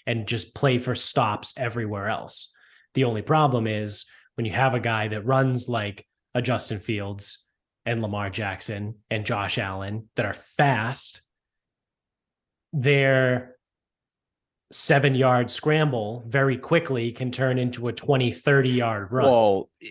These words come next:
Speaker 2: so, and that's what, that's where I think the flaw in the logic comes is, like, if you're, if, so with the way Josh Allen has played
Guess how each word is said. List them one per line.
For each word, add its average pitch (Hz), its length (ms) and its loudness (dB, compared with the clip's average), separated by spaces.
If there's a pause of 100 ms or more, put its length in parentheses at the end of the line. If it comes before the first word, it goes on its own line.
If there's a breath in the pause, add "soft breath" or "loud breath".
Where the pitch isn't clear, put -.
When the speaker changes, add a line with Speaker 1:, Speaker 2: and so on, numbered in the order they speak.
(120)
Speaker 2:
so, 135 240 4
and 127 160 4
that's 127 260 2
what, 110 400 2 (480)
that's 120 340 0
where 117 220 6
I 101 120 2
think 101 220 -6
the 90 100 -6
flaw 98 280 2
in 87 60 0
the 87 80 0
logic 95 440 2
comes 80 540 -6
is, 87 760 -2
like, 110 180 2
if 120 100 2
you're, 160 200 6
if, 120 160 2
so 110 360 4 (140)
with 113 260 2
the 113 80 0
way 147 200 4
Josh 127 320 2
Allen 104 280 0
has 95 160 -6
played 98 540 0